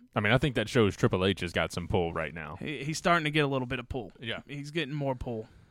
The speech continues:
Speaker 2: It's just one step closer to getting rid of Kevin Dunn.
Speaker 1: <laughs> We can all hope.
Speaker 2: <laughs> Uh,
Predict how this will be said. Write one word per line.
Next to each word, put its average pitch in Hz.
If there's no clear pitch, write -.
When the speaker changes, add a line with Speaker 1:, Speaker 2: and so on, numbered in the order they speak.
Speaker 2:
It's -
just -
one 135
step -
closer 139
to 127
getting 127
rid 127
of 123
Kevin 120
Dunn. 107
Speaker 1:
<laughs> -
We 92
can 87
all 90
hope. 90
Speaker 2:
<laughs> 151
Uh, 160